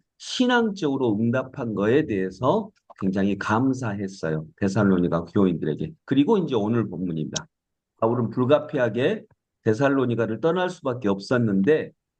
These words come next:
예, 다-, 대신 믿음의 아들 디모데를 데살로니가의 목회자로 대신 보냈고, 디모데를 통해서 바울이 없을 때에도 데살로니가 교인들의 믿음이 굳건하게 성장하고 있다는 좋은 소식을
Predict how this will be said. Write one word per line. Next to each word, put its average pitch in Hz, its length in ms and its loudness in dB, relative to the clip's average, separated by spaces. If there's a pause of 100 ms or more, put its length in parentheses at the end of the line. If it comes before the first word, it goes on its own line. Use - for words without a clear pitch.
(380)
예, - 100 -16 (180)
다-, 127 340 -2 (800)
대신 147 640 0
믿음의 127 380 2
아들 98 340 -2
디모데를 120 800 2 (340)
데살로니가의 107 840 2
목회자로 104 640 0
대신 120 400 -2
보냈고, 101 840 -4 (1160)
디모데를 170 540 2
통해서 113 760 -2
바울이 117 440 2
없을 156 440 0
때에도 113 560 0 (300)
데살로니가 120 680 0
교인들의 110 480 -2
믿음이 107 420 0
굳건하게 160 560 -2
성장하고 233 680 0
있다는 113 460 -2
좋은 220 500 0
소식을 135 600 -4